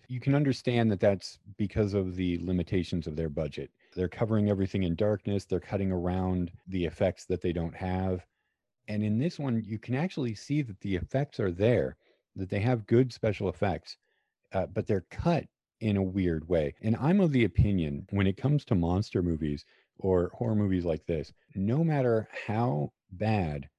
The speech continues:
your monster is, if you make a monster, no matter how cheesy it looks, I want to be seeing it as much as possible. I just like seeing monsters, even if they're not the best realized. And in this, they had good monsters,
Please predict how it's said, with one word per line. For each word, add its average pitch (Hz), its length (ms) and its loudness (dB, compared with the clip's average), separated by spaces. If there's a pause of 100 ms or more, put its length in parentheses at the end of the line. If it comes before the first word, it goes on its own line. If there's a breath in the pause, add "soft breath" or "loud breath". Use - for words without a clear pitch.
(160)
your 98 440 -2
monster 101 500 0
is, 76 340 0
if 98 180 -10
you 117 120 0
make 139 220 2
a 127 60 2
monster, 107 420 0
no 82 100 -2
matter 101 360 -2
how 127 400 0
cheesy 120 480 0
it 107 120 -2
looks, 101 320 0 (120)
I 110 140 2
want 120 320 2
to 113 100 0
be 98 140 0
seeing 120 480 0
it 135 240 -2
as 95 180 -2
much 98 280 0
as 95 100 0
possible. 85 520 -2 (100)
I 117 200 2
just 123 320 -2
like 101 340 2
seeing 87 560 0 (520)
monsters, 85 640 -4
even 101 260 0
if 95 140 -4
they're 98 100 -2
not 90 260 -2 (380)
the 95 120 -4
best 82 400 -4
realized. 76 460 -4
And 110 160 -2
in 120 120 4
this, 180 180 0
they 131 100 0
had 107 160 0
good 123 160 2
monsters, 104 500 -2